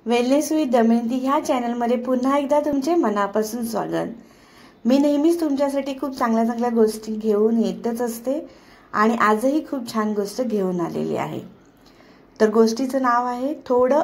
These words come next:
असो वा जास्त, वाईट हे नेहमी वाईटच असतं. आता मी तुम्हाला गोष्ट सांगते.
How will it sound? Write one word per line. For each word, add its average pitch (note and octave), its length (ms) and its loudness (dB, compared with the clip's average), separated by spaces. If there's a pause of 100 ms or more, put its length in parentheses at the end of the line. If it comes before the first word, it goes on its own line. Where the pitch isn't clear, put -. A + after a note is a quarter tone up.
असो B3 420 0
वा B3 140 2
जास्त, G3+ 440 -4 (880)
वाईट A#3+ 500 2
हे B3+ 260 -2
नेहमी A3 380 -2
वाईटच F#3+ 680 -4
असतं. - 440 -8 (1160)
आता G#3+ 220 2
मी C#4 160 4
तुम्हाला C#4 260 0
गोष्ट A3 340 -4
सांगते. D3+ 500 -10